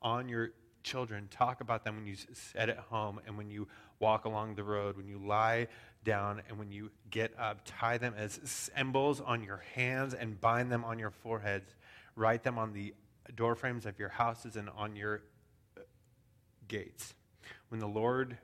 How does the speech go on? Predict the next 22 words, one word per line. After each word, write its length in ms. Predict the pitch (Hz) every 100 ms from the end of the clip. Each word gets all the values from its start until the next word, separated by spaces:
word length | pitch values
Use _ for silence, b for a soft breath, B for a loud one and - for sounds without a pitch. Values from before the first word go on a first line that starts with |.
| -
your 420 | 104 110 113 113 - - - _ _ -
God 320 | 110 104 101 95
brings 340 | 110 120 123
you 120 | 135
into 240 | 113 110 113
the 140 | 107
land 260 | 104 113 107
he 140 | 107
swore 480 | - - 120 123 123 - - -
your, 220 | 113 110 - 135 - 143 -
to 120 | - 123
your 140 | 113
fathers, 640 | 113 - 107 104 98 98 -
to 200 | - 113
Abraham, 440 | 113 117 120 117 110
Isaac, 320 | 107 107 104
and 220 | 107 104 - - - - - - _ _ _ 151
J-, 160 | 127
Jacob, 320 | 104 - 104 -
to 320 | 101 107 104 _ 123 104 - _
give 160 | - 110
you 300 | 104 104